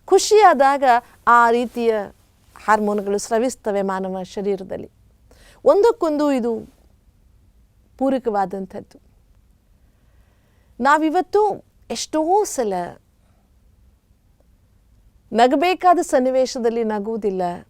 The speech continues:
ಆಮೇಲೆ ನಗುವುದಕ್ಕಾಗಿ ಲಾಫಿಂಗ್ ಕ್ಲಬ್‌ಗಳಿಗೆ ಹೋಗಿ ನಗುವ ಪ್ರಯತ್ನವನ್ನು ಮಾಡ್ತೇವೆ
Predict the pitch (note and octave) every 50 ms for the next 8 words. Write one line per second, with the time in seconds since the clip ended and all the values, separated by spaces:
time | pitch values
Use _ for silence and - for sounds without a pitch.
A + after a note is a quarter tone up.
0 | _ _ _ _ _ _ _ _ _ _ _ _ _ _ _ _ _ _ _ _
1 | _ _ _ _ _ _ _ _ _ _ _ _ _ _ - G3+ A3+ A3+ A3+ A3+
2 | A3+ A3+ A3+ A3 A3 A3 A3 B3+ D4+ E4+ C4+ - - - - B3 A#3 A3 G#3 A3+
3 | A3 G#3+ G3+ A#3+ - F4+ E4+ D4+ C#4 C#4 C4 A3 A3 G3+ A3 A3 A3 G3 G#3+ G#3
4 | G3+ G#3+ G3+ F#3+ G3+ G3 G3 F#3+ F#3 G3+ G3+ G3 F#3+ - G3+ G3 G3+ A#3 - _
5 | A#3+ B3 B3 B3 A3 G#3 G3+ G3 F#3+ F#3+ F#3 - - G3+ F#3 F#3 F3+ F3 F#3